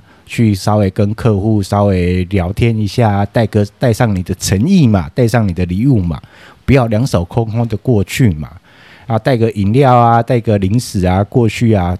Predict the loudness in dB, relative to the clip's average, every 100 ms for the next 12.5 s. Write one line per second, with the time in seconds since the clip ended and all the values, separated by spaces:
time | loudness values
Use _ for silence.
0 | _ -4 -2 -2 -2 0 0 0 -2 -4
1 | -8 -14 -6 -4 -2 -2 -2 -4 -4 0
2 | 0 0 -2 -2 -2 0 -2 -2 -4 -4
3 | -2 -2 -2 -2 0 0 -4 -10 -20 -6
4 | -4 0 -2 -2 -2 0 0 0 0 0
5 | 0 -2 0 0 -2 0 0 0 -2 -4
6 | 0 0 0 -6 -6 -4 -2 -2 -2 -4
7 | -6 -6 -6 -6 -6 -6 -6 -6 -8 -16
8 | -20 -20 -20 -4 -2 -2 -6 _ -2 0
9 | 2 2 2 0 -2 -4 -6 -6 -4 -4
10 | -4 -6 -4 -2 0 0 -2 -4 -2 -4
11 | -8 -8 -8 -8 -4 2 2 2 -2 -2
12 | -2 -2 -2 -4 -8